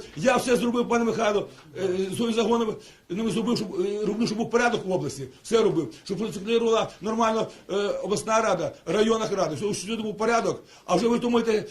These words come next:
що той час, що вже настав той час, що я вийду кудись. А мені скажуть, а хто ти такий? Да пішов ти нахер отсюда. І грудь скажуть, хто ти такий? Вже ми. Чим далі від війни, тим більше ветеранів. Чим далі від того, що політика, хто ти такий, Санька?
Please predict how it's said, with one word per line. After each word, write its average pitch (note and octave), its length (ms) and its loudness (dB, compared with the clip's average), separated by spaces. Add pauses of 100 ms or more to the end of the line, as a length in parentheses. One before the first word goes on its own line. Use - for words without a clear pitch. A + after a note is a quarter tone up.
(120)
що - 160 -4
той A3+ 220 0
час, G#3 320 2 (120)
що D#3+ 100 -2
вже G#3 460 -2
настав G#3 240 -2
той A3 80 0
час, F#3+ 380 2 (500)
що F3+ 100 -2
я A#3+ 100 10
вийду A#3+ 360 4 (200)
кудись. G#3+ 440 4 (380)
А G3 120 0
мені C4 120 4
скажуть, A#3 320 4 (220)
а - 80 0
хто - 140 -6
ти - 120 -2
такий? - 440 -2
Да A#3+ 100 0
пішов B3 220 -4
ти C#4+ 100 -2
нахер C#4 420 -2
отсюда. F#3+ 480 -4
І A3+ 40 -2
грудь A3 300 2
скажуть, G3+ 320 0
хто D4 80 -6
ти C#4+ 120 -6
такий? A#3+ 200 -2
Вже A3+ 120 0
ми. D4+ 240 0 (160)
Чим A#3 140 0
далі C4 160 4 (120)
від A3 100 2
війни, B3+ 160 0
тим B3 120 -4
більше A#3 160 0
ветеранів. B3+ 440 4 (340)
Чим A3 120 -4
далі A3+ 160 0
від A#3+ 240 -2
того, A#3 100 0
що G#3+ 80 -6
політика, A3+ 320 -2
хто F4 120 -2
ти F4 100 -2
такий, D#4+ 240 0
Санька? F#3+ 360 -2